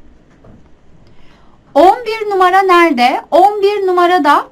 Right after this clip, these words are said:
ülkemizin güneyi. Kim var burada? Suriye var değil mi? Güneyimizde. Suriye. On iki numaraya bakalım. On iki numara doğumuzda kim var burada?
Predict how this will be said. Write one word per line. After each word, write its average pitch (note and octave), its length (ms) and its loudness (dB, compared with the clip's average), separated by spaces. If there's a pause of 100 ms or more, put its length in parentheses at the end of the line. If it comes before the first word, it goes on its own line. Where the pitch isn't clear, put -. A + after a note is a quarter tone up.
ülkemizin D#4+ 720 -2
güneyi. D4+ 720 -2
Kim F#4 220 0
var C4 280 0
burada? A3+ 400 -4
Suriye E4+ 600 0
var F#3 280 -4
değil B4+ 200 -6
mi? F3+ 360 -6
Güneyimizde. F#3+ 920 -8 (440)
Suriye. C4 920 -8 (3000)
On F4+ 160 0 (120)
iki A4 220 -12
numaraya D#4+ 460 -2
bakalım. A#3 640 -6 (100)
On E4 140 -2
iki G4+ 300 -6
numara D#4+ 500 0 (500)
doğumuzda D4+ 760 0 (140)
kim E4+ 240 0
var B3 240 0
burada? A3 460 -4